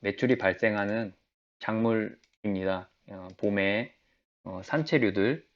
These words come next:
그리고 여름에 산마늘 생씨앗들, 그리고 연중 판매하는, 음, 소량 씨앗들, 그리고 구월, 시월에, 예, 생산하고 판매하는, 어, 생오미자, 그리고 가공품 포함이고요.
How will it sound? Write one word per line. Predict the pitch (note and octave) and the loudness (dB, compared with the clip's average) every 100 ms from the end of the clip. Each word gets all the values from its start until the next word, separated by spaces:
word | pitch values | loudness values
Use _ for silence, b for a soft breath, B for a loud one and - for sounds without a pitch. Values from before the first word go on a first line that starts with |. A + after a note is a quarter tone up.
| _ | _
그리고 | - F2+ F#2+ G#2 A#2+ _ - | -6 -4 0 0 -2 _ 2
여름에 | G#2 A2 G#2 G#2 G2+ F#2+ _ - | 4 6 4 4 2 -4 _ -8
산마늘 | - B2 C3+ A#2+ | -2 0 2 0
생씨앗들, | - D#3 - D#3 - - F2+ F2 _ _ _ | 0 -2 2 0 0 -12 -12 -12 _ _ _
그리고 | - G2+ A#2 A#2 | -4 0 4 4
연중 | G2 G#2+ A2 G#2 | 4 2 0 0
판매하는, | - D#3+ C#3 G2+ G#2 C3 D#3 _ - | 0 2 2 2 0 -4 -6 _ -14
음, | F#2+ F#2 | -12 -12
소량 | F#2 - D#3+ C#3+ C3+ | -4 2 4 4 0
씨앗들, | B2+ E3+ D3 - F#2+ E2+ _ _ _ _ _ | -2 0 0 -2 -10 -10 _ _ _ _ _
그리고 | - F#2 F#2+ F#2 F2+ _ _ _ _ - | -4 -4 -2 -4 -6 _ _ _ _ -2
구월, | G#2+ A2+ A2 G2+ G2 | 4 6 6 4 2
시월에, | - E3 C#3 A2 G#2 G2+ F2 - | 4 6 6 4 2 2 -4 -14
예, | F#2 F2 F#2+ - | -12 -12 -10 -6
생산하고 | C3+ B2+ A2 G2 | -4 -2 -4 -4
판매하는, | - C#3 C#3 G#2+ G2+ G2 G2 _ _ _ _ | -6 -2 0 0 -2 -6 -8 _ _ _ _
어, | - F#2 | -14 -10
생오미자, | - D3+ G2 G2 F#2+ G2 B2 D3+ | 0 0 0 -4 -2 -4 -4 -8
그리고 | - - | -10 -4
가공품 | G2+ G#2+ G#2+ G2 | -4 -2 -4 -6
포함이고요. | - D#3+ D3+ F#2 F#2 B2 | -2 0 0 -2 -6 -8